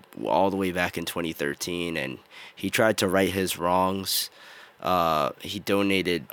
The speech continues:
a few of his paychecks in full to the community and really did some learning to try to better himself. And unfortunately,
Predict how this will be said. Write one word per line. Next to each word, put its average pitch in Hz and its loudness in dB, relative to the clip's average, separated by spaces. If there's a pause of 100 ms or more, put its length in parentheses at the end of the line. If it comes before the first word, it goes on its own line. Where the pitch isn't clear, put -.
(120)
a 95 -6
few 120 2
of 101 2
his 92 0
paychecks 101 2
in 98 -2
full 92 -2
to 95 -2
the 92 -2
community 90 -4
and 80 -4
really 87 -2
did 82 -4
some 80 -4
learning 85 -2
to 82 -6
try 82 0
to 80 -2
better 80 -2
himself. 76 -2 (480)
And 78 -6 (640)
unfortunately, 95 0